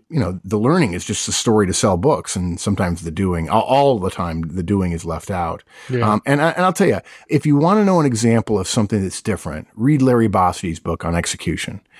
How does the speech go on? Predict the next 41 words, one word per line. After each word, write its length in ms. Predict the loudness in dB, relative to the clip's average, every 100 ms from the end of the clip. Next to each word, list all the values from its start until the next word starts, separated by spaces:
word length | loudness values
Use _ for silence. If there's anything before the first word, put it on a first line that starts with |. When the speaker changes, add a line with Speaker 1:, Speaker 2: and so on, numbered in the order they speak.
| -20 -6
Speaker 1:
You 100 | 2
know, 180 | 2 2 0
ten 260 | 2 4
years 260 | 4 4 2
from 200 | 0 0
now, 360 | -2 -4 -6 -4
I 160 | 0 0
think 380 | 0 -2 -2 -4
I'm 180 | -2 -2
gonna 200 | 0 -2
say 560 | -2 -2 -4 -4 -8 -12 -20 -12
that 500 | -4 0 0 -2 -10 _
the 200 | -4 -4
three 220 | 0 2 4
best 280 | 2 2
management 420 | 2 2 0 -2 -4
books 260 | -6 -6
I've 220 | -4 -2
read 420 | -2 -2 -2 -6 -12 -20 -18 -4
in 80 | 0
the 40 |
last 280 | 2 2 0
ten 140 | -2 0
years, 280 | -2 -4
and, 240 | -2 -2 0
and, 320 | -4 -4 -2 0
no, 240 | 2 2
let 80 | 0
me 60 |
put 100 | 0
it 20 | -4
this 140 | -4
way. 80 | -6
The 100 | -6
two 300 | 0 0 0
best 400 | 0 -2 -2 -8
pure 280 | -2 2 2
management 460 | 2 0 -2 -8
books 260 | -8 -10 -8
I've 200 | -6 -4
read 300 | -4 -6 -8